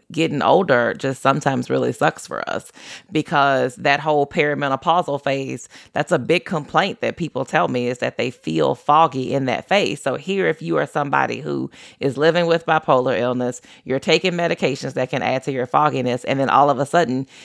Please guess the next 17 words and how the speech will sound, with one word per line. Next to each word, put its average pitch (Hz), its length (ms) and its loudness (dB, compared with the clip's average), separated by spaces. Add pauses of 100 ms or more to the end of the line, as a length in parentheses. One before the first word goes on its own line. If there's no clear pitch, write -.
you 151 160 -2
get 143 180 4
north 143 300 2
of 135 100 -4
forty 151 480 4 (320)
and 143 760 2 (340)
you 156 180 -6
feel 165 240 2
like 147 220 2
it's 135 100 -6
getting 139 320 0
worse, 147 400 2
but 135 180 2
nothing 143 360 2
else 147 220 4
has 131 180 -4
changed, 170 560 -4